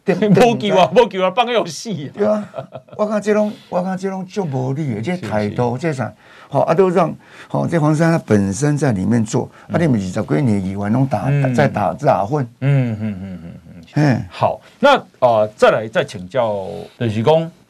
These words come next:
Speaker 2: 柯文哲因为两岸一家亲，所以我要办双城论坛。
Speaker 1: 嗯哼。
Speaker 2: 哦，柯文哲那个两岸一家亲，你有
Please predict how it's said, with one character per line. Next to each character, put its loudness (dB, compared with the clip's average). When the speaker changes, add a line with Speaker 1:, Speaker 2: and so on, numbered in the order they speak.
Speaker 2:
柯 4
文 4
哲 -6
因 -8
为 0
两 -4
岸 -2
一 -12
家 2
亲， -4
所 -2
以 0
我 0
要 0
办 -6
双 -2
城 -12
论 -10
坛。 0
Speaker 1:
嗯 2
哼。 2
Speaker 2:
哦， -2
柯 4
文 4
哲 -4
那 -2
个 -2
两 -6
岸 -6
一 -8
家 2
亲， -2
你 0
有 -4